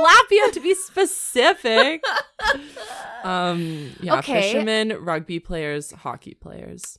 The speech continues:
Speaker 2: Okay.
Speaker 1: That's my top three for physiques. But I wanna date a hockey player 'cause I feel like they're family oriented.
Speaker 2: Okay, so if you replace swimmers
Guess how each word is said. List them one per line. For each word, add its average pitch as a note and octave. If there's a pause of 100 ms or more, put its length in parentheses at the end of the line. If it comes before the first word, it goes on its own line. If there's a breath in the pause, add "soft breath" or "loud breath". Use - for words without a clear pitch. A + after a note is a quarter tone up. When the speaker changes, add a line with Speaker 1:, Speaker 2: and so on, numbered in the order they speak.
Speaker 2:
Okay. F#3 (220)
Speaker 1:
That's E3
my E3+
top -
three D#3
for D#3
physiques. C#3+
But E3+
I E3+
wanna F#3
date E3
a F3
hockey F3+
player F3+
'cause -
I E3+
feel E3+
like D#3+
they're D3+
family C3+
oriented. D#3
Speaker 2:
Okay, A3+
so A3
if A3
you B3
replace D4+
swimmers C4